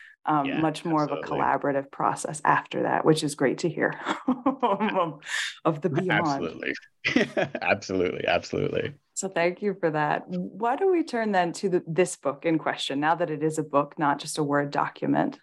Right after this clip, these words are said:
Speaker 1: um,
Speaker 2: <laughs>
Speaker 1: Learning to Rule. So you explain in the introduction that this book explores the ways in which, from the precarious days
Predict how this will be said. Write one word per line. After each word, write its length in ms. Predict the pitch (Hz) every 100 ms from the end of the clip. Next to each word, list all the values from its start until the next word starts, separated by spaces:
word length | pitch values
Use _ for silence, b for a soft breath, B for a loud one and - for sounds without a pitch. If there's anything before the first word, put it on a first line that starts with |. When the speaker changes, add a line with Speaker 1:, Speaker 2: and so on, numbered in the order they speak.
| -
Speaker 1:
um, 320 | 180 175 170
Speaker 2:
<laughs> 120 | 170 175
Speaker 1:
Learning 420 | 185 196 196 196
to 160 | - 180
Rule. 540 | 156 156 143 - - B B B -
So 100 | 240 -
you 180 | 233 233
explain 760 | 233 240 - 233 240 269 262
in 140 | - 202
the 100 | 196
introduction 880 | 190 190 170 175 - 190 175 170 -
that 200 | 170 170
this 200 | 214 -
book 400 | - 185 185 -
explores 720 | 175 170 - - 185 208 220
the 140 | 220 202
ways 440 | 170 170 175 175
in 160 | 170 160
which, 380 | 156 156 - -
from 140 | 165 160
the 60 |
precarious 760 | 156 165 - 202 202 220 208 -
days 540 | 165 156 151 156 151